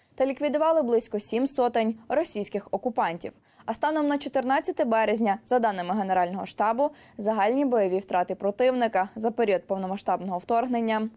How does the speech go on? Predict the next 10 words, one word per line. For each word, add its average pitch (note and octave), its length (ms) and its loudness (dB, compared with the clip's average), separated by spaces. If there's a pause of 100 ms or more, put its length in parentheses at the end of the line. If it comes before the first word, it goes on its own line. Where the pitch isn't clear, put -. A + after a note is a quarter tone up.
орієнтовно A3 560 0
склали: F3+ 440 0 (680)
близько C4+ 340 0
сто C#4 240 2
шістдесят C#4 460 -2
тисяч A#3 420 -2 (180)
п'ятсот D#4 360 -2
сорок G3+ 360 0
російських G3+ 520 -4
окупантів B3 680 -2